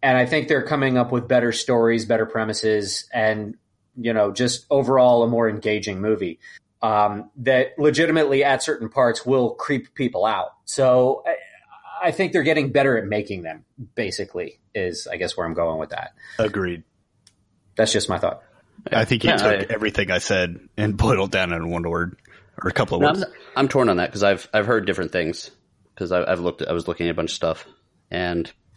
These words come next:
Speaker 3: I remember that, like, during Lord of the Rings came out right after nine eleven.
Speaker 1: Mm-hmm.
Speaker 3: And there were think piece after think piece after think piece saying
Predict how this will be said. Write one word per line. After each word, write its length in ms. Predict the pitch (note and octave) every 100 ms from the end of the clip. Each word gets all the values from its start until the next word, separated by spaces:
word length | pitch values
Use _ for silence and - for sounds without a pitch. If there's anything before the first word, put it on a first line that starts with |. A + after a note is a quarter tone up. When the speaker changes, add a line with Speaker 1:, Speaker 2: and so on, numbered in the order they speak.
| _ -
Speaker 3:
I 60 | G#2
remember 640 | G2+ G#2 F#2+ F#2 F2 - - _ _ _
that, 520 | - F#2+ F2 E2+ - -
like, 180 | F2
during 440 | - F#2+ F2 E2+ E2 _ - - - _ _ -
Lord 200 | A2+ A#2+
of 40 | A2+
the 80 |
Rings 240 | G2+ F#2+ F#2
came 160 | G2
out 200 | F2 E2+
right 260 | E2+ F2 F2
after 580 | D2 D2 - E2+ D2+ - _ _ -
nine 180 | E2 D#2
eleven. 280 | C#2+ G1+ - _ _ _ -
Speaker 1:
Mm-hmm. 340 | A#2+ G2 F#2+ -
Speaker 3:
And 240 | F#2 F2 - _ _
there 100 | G#2
were 240 | G2+ - - -
think 340 | - - B2
piece 200 | - A2+
after 180 | G2 -
think 200 | F#2 F#2
piece 180 | - E2+
after 180 | E2+ F2+
think 220 | - E2+
piece 340 | - D#2 - - _ _ _
saying 440 | - F2 E2+ E2